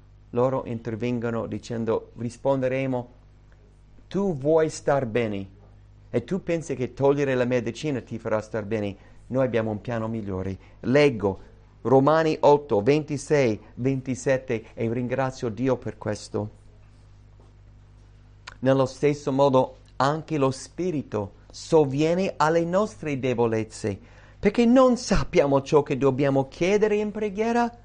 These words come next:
come si conviene, ma lo Spirito stesso intercede per noi,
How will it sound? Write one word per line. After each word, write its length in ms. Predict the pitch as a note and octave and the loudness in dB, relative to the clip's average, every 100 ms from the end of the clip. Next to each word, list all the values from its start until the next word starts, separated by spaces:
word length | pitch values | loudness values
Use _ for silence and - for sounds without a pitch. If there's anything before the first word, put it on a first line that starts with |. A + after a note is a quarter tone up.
| - - - - - | -20 -20 -20 -20 -2
come 200 | F3 E3 | 0 0
si 180 | - D3+ | -2 -6
conviene, 680 | C#3+ C3+ D3 A3 A#3+ A#3+ - - - - - | -4 -4 -2 2 2 0 -4 -16 -20 -20 -8
ma 200 | - D3+ | 2 4
lo 120 | C#3 C3+ | 4 2
Spirito 520 | - E3+ D#3+ C#3+ C#3+ | 0 2 2 0 -6
stesso 640 | - - G#3+ G#3+ - D3 | -4 2 4 4 0 -2
intercede 640 | C3+ A#2+ A#2 - C#3 B2 B2 | 0 -2 -6 -2 -2 -2 -4
per 160 | B2 | -2
noi, 360 | B2 A#2 A2 | 2 6 4